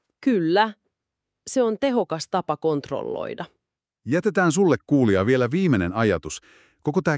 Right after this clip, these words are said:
Speaker 2: keskustelu ja uutisointi on pyörinyt sen mysteerin ympärillä, että ruiskutetaanko uhreihin mitä, mitään. Kysymys on aina ollut, mitä ruiskussa oli.
Speaker 1: Mutta entä jos itse aine onkin harhautus?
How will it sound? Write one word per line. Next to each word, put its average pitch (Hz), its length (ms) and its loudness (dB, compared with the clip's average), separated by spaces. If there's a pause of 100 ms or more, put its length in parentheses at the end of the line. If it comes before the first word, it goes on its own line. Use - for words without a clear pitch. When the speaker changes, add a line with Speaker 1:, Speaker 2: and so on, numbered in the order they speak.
Speaker 2:
keskustelu 113 760 0
ja 110 120 -2
uutisointi 127 560 -2
on 98 100 0
pyörinyt 139 420 0
sen 123 160 -2
mysteerin 117 680 2
ympärillä, 78 640 0
että 104 240 -6
ruiskutetaanko 95 880 -4
uhreihin 104 480 -2
mitä, 113 400 0
mitään. 85 460 -2 (520)
Kysymys 170 480 2
on 117 160 -2
aina 147 280 2
ollut, 87 360 -4
mitä 123 320 2
ruiskussa 104 640 -2
oli. 85 220 -2 (760)
Speaker 1:
Mutta 233 400 0
entä 302 260 0
jos 185 200 -4
itse - 280 -4 (120)
aine 262 420 0
onkin 143 320 -4
harhautus? 147 720 -2